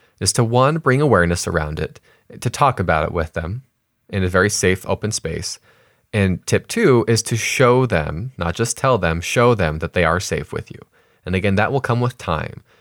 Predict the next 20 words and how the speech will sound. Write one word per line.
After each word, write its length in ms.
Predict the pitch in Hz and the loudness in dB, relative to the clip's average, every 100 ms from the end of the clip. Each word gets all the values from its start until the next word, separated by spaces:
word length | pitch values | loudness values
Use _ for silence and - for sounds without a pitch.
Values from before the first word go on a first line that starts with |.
| _ - | _ -6
but 100 | 95 | -2
that 140 | 92 | 0
has 180 | 98 87 | 0 0
everything 360 | 101 113 131 | 0 0 0
to 100 | 131 | -2
do 260 | 117 95 90 | 0 2 2
with 300 | 85 87 87 | 0 -2 0
validation, 800 | 90 90 90 78 - - - - - _ _ _ - | 0 2 0 -2 -6 -10 -12 -14 -20 _ _ _ -4
everything 400 | 98 113 123 110 | 0 0 0 -4
to 100 | 110 | -4
do 460 | 87 85 82 80 - _ _ _ | 0 0 0 -4 -10 _ _ _
with 460 | 90 87 85 - - | -2 0 0 -4 -18
letting 400 | - 98 98 120 | -4 0 2 2
them 140 | 117 | 2
have 240 | 104 98 104 | 2 0 -2
the 80 | |
space 420 | 107 - 85 82 - | -8 -2 0 -2 -6
to 140 | 113 | -8
just 260 | 113 123 - | -8 -8 -2
talk 400 | 233 - - | -2 -2 -6